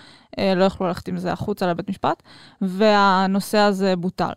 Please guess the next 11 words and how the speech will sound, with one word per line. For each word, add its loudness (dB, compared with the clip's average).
אז -2
זה 2
באמת, 0
אה, 0
שינוי -4
במדיניות -4
שהאקטיביזם -6
הזה -4
הצליח -8
להביא -4
לו. 2